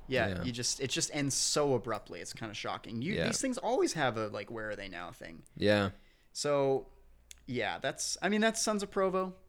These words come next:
Speaker 1: I
Speaker 2: That's
Speaker 1: was
Speaker 2: it,
Speaker 1: happy. I
Speaker 2: yeah.
Speaker 1: wanted to talk about it. I wanted Troy to see it because I thought it was
Speaker 2: <laughs>
Speaker 1: better than it was.
Speaker 2: It is
Speaker 1: Uh,
Speaker 2: good.
Speaker 1: it's good, but it's
Speaker 2: Yeah.
Speaker 1: not, it's not the movie that we watch and go, "Ah, yes, the definitive Mormon comedy."
Speaker 2: Yeah.
Speaker 1: It's not.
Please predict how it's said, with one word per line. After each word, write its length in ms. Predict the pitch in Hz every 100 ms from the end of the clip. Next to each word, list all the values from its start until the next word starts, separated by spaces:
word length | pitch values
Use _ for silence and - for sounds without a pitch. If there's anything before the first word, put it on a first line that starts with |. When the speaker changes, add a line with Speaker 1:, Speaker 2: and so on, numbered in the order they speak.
| -
Speaker 1:
I 60 |
Speaker 2:
That's 120 | 147
Speaker 1:
was 80 | 151
Speaker 2:
it, 20 | 139
Speaker 1:
happy. 300 | 196 220 175
I 80 |
Speaker 2:
yeah. 80 | 165
Speaker 1:
wanted 240 | 202 214 208
to 60 |
talk 220 | 196 180
about 280 | 190 175 175
it. 200 | 185 - - -
I 60 |
wanted 280 | 143 170 165
Troy 240 | - 170 165
to 60 |
see 260 | 143 143 151
it 120 | -
because 260 | 131 131 120
I 100 | 113
thought 640 | - - 127 135 131 - - -
it 140 | 127 123
was 120 | 120
Speaker 2:
<laughs> 160 | 110
Speaker 1:
better 440 | 143 143 151 151 123 - 147 - -
than 120 | 131
it 80 | 131
was. 760 | 139 151 147 147 143 - - - 185 165 -
Speaker 2:
It 100 | 135
is 140 | 180 123
Speaker 1:
Uh, 100 | 123
Speaker 2:
good. 300 | 151 170 165
Speaker 1:
it's 160 | -
good, 520 | - 214 208 208 175
but 140 | 147 160
it's 140 | -
Speaker 2:
Yeah. 80 | -
Speaker 1:
not, 360 | 147 151 147 -
it's 200 | 147 139
not 180 | 175 175
the 80 | 175
movie 240 | 170 160
that 100 | 160
we 80 | 147
watch 320 | 131 123 123
and 100 | 127
go, 280 | 120 113 107 - - - -
"Ah, 220 | 127 110 -
yes, 280 | - 120 -
the 120 | -
definitive 640 | 123 123 - 170 170 170 143
Mormon 380 | 139 135 131 120
comedy." 500 | 117 101 87 82 -
Speaker 2:
Yeah. 260 | 101 90 - - - - -
Speaker 1:
It's 200 | 123 -
not. 280 | 113 87